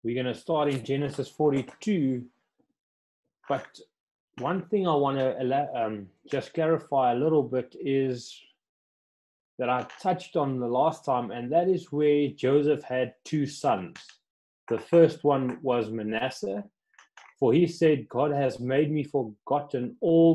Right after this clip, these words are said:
my hardship and all my father's house." He does not, this does not mean that he forgot about his father. He just forgot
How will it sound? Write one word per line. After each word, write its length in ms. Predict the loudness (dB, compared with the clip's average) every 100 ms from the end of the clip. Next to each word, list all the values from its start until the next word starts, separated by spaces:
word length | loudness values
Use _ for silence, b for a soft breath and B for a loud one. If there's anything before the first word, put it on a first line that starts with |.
| 4
my 280 | 0 -2 -2
hardship 640 | 2 4 4 0 -4 -2
and 140 | -6 -2
all 280 | 2 2
my 240 | 2 -2 -4 _
father's 500 | -2 0 0 -2 -4
house." 300 | -6 -6 -6 _ _ _
He 80 | 0
does 220 | 2 2
not, 280 | 0 0 -4 -10 -14 _ _ _
this 200 | 0 0
does 160 | 0 -2
not 240 | -2 -4
mean 320 | -2 0 0 0
that 140 | 0
he 100 | -2
forgot 500 | -2 -4 0 2 2
about 280 | 2 0 0
his 140 | -6
father. 460 | -6 0 0 0 -2
He 160 | -6
just 300 | -4 -4 -4
forgot 400 | -6 -4 -4 -6